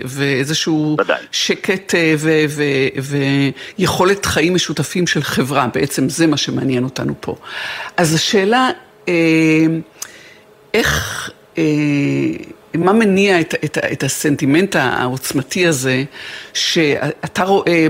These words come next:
Speaker 1: בהתגוששות הזאת בין שתי קבוצות, כשאתה בעיקר, אה,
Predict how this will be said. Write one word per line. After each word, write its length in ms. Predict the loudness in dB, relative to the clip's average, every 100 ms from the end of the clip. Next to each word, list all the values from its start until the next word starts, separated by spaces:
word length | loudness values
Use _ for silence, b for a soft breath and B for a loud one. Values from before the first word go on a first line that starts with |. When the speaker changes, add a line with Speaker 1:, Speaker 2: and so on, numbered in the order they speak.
| 2
Speaker 1:
בהתגוששות 1040 | 0 2 0 0 -4 -2 -2 0 -2 -2
הזאת 180 | 0 0
בין 160 | 0 -2
שתי 220 | 0 -4
קבוצות, 580 | -2 -6 -2 -2 -2 -8 B B B
כשאתה 380 | -4 0 2 2
בעיקר, 580 | 2 -2 2 2 2 0
אה, 200 | 0